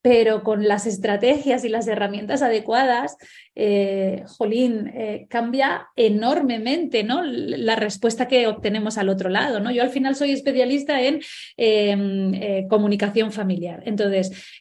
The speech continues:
cuando nosotros, desde nosotros, empezamos a comunicarnos de manera diferente con nuestros hijos, la respuesta que obtenemos de ellos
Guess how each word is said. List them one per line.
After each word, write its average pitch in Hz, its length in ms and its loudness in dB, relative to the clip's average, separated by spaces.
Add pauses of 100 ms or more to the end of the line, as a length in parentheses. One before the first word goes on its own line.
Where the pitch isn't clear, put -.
(120)
cuando 214 460 0
nosotros, 220 680 0
desde 220 460 4
nosotros, 214 540 -4
empezamos 233 640 -2
a 277 100 0
comunicarnos 220 580 -2
de 196 100 2
manera 214 380 -2
diferente 202 500 -2
con 196 160 -4
nuestros 190 340 -2
hijos, 262 260 -2
la 208 180 2
respuesta 196 540 -2
que 262 120 -2
obtenemos 196 520 -4
de 180 160 0
ellos 208 420 -4